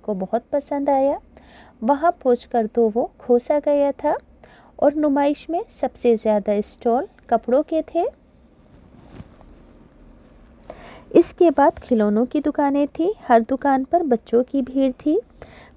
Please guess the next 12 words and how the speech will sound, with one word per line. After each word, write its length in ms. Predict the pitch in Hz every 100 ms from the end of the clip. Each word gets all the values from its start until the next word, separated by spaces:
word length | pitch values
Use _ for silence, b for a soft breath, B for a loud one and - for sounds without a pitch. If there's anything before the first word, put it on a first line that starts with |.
| -
पास 280 | 277 330 -
ही 120 | 339
एक 300 | - 294 -
मैदान 380 | 277 226 226 214
में 160 | 226 320
झूले 380 | - 220 220
भी 180 | 247 -
लगे 300 | 285 277 285
हुए 320 | 294 294 294 285
थे, 200 | - 320 571 _ _ _ B B B -
हाथी, 480 | - 302 - 330 -
ऊँट 240 | 247 254